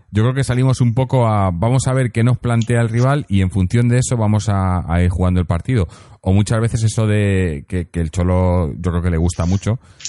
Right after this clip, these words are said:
eso de vamos a, a dejar la primera parte a cero y en la segunda parte metemos una marcha más y ganamos el partido ahí, ¿no?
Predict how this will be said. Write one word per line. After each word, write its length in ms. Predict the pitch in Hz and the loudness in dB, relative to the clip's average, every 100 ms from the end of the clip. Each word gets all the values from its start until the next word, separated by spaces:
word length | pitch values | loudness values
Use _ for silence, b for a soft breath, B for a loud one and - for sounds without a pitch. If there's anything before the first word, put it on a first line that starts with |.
| B | B
eso 280 | 95 98 101 | -4 -2 0
de 640 | 95 92 92 90 90 87 90 B B B | 2 2 2 2 0 0 -4 B B B
vamos 280 | 95 120 117 | -2 0 0
a, 600 | 113 110 107 101 101 - | 0 0 0 0 -2 -4
a 220 | 98 98 | -2 0
dejar 280 | 95 98 113 | 2 0 -2
la 120 | 120 | -2
primera 320 | 120 123 120 117 | 0 2 2 0
parte 260 | 120 113 | -2 -2
a 80 | 113 | -2
cero 260 | 131 135 147 | 0 0 2
y 80 | |
en 100 | 110 | 2
la 60 | 101 | 0
segunda 360 | 92 101 113 107 | 0 0 0 0
parte 260 | 120 120 | -2 -2
metemos 400 | 127 104 107 104 | 0 0 0 0
una 140 | 110 107 | 0 0
marcha 260 | 101 - | -2 -2
más 240 | 110 127 - | -2 -2 -2
y 80 | |
ganamos 340 | 95 87 92 95 | -4 -2 -2 -2
el 80 | 87 | -2
partido 340 | 85 82 82 | -4 -2 -2
ahí, 140 | 71 67 | -2 0
¿no? 180 | 98 | 0